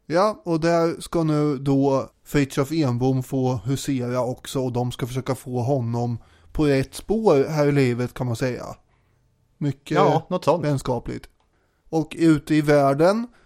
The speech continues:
Speaker 1: eh, kan det vara lämpligt att prata om vad som pågår också. Där har vi Koreakriget som dundrar på. Ett krig som är väldigt, eh, ja, vad ska man säga, eh, inspirerat <laughs> av kalla kriget.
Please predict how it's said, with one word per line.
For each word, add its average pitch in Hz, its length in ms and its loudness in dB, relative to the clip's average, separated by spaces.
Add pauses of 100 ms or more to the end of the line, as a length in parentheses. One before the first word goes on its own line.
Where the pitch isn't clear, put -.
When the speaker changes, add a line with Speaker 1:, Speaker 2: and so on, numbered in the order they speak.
(340)
Speaker 1:
eh, 170 240 0
kan 180 200 2
det 175 60 2
vara 170 120 4
lämpligt 165 400 2
att 156 80 -4
prata 156 320 2
om 156 120 2
vad 147 120 -2
som 151 100 -2
pågår 147 480 4
också. 180 400 0
Där 147 300 2
har 160 260 2
vi 156 120 2
Koreakriget 151 1080 2
som 165 380 2
dundrar 165 560 6
på. 180 360 2 (540)
Ett 160 180 -6
krig 160 340 4
som 156 160 0
är 147 80 2
väldigt, 151 640 2
eh, 151 240 4 (540)
ja, 131 120 -6
vad 131 100 -4
ska 139 100 -4
man 135 60 0
säga, 135 400 2 (180)
eh, 143 220 -8
inspirerat 143 880 0 (180)
<laughs> - 180 -8
av 139 320 2
kalla 143 300 2
kriget. 139 680 0